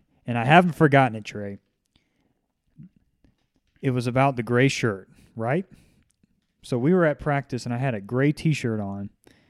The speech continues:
And Tim, we were leaving practice. I happened to have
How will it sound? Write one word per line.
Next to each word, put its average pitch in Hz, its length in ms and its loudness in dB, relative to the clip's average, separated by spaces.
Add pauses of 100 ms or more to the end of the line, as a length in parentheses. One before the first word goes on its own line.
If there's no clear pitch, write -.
(540)
And 123 220 -4
Tim, 180 460 4 (800)
we 139 100 2
were 131 140 2
leaving 160 280 4
practice. 151 640 -2
I 131 120 -4
happened 156 340 0
to 147 140 -12
have 127 160 -18